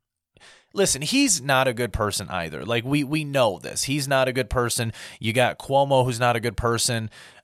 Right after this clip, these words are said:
Um, these individuals, they're not good individuals. And, and I believe that their politics just get in the way of them actually doing what is right or what is correct. Um, it,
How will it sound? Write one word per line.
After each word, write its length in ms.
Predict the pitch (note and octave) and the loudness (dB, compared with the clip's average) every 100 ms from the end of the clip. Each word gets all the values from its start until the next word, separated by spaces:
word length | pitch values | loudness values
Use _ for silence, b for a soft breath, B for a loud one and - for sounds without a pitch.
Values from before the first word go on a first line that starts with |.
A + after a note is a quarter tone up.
| - | -2
Um, 280 | A2+ A2+ G#2+ | 0 0 0
these 200 | G3 F3 | 0 2
individuals, 520 | B3 F#3+ F#3 F3 B2 | 0 0 0 -2 0
they're 100 | C#3 | 2
not 320 | G3 A3+ G#2+ | 2 0 -2
good 320 | A2+ C3+ A#2+ | 0 2 2
individuals. 680 | - A#2 G2+ G2 - A1 C#2 | -2 -4 0 -2 -2 -10 -8
And, 120 | - | -6
and 140 | A#2+ C3 | -2 -2
I 60 | |
believe 340 | A#2+ C3 D3+ C#3+ | 0 0 0 -2
that 100 | C#3+ | -2
their 140 | A#2 | -2
politics 800 | - - C3 B2+ B2 A#2+ A2 - | -2 2 4 4 0 -2 -2 -2
just 240 | - A2 - | -4 -6 -2
get 160 | A#2 | -2
in 120 | A#2+ | -2
the 80 | A2+ | -4
way 340 | G2+ G#2 G#2 G2 | -2 0 0 0
of 180 | G2+ | -4
them 220 | F#2+ G#2+ G2+ | 0 0 0
actually 440 | G#2 A2 - G#2 | -4 -4 -6 -8
doing 540 | F#2+ G#2 G2 G2 F#2+ - | -6 -6 -4 -6 -8 -12
what 480 | - F#2 G2 G2+ F#2+ | -14 -10 -2 -2 -2
is 180 | F#2+ F2+ | -8 -4
right 300 | G2 F#2+ F2+ | 0 0 -2
or 160 | G2 F#2+ | -6 -4
what 200 | G2 F#2 | -2 -2
is 120 | - | -6
correct. 580 | - F2+ F#2+ C#2 - - B B B B B _ _ _ _ | -6 0 0 -2 -10 -20 B B B B B _ _ _ _
Um, 600 | A2 A2 G#2 G2+ F#2+ F2+ - _ - _ _ _ _ _ _ _ - | 0 4 4 2 -2 -10 -12 _ -20 _ _ _ _ _ _ _ -6
it, 160 | - | -4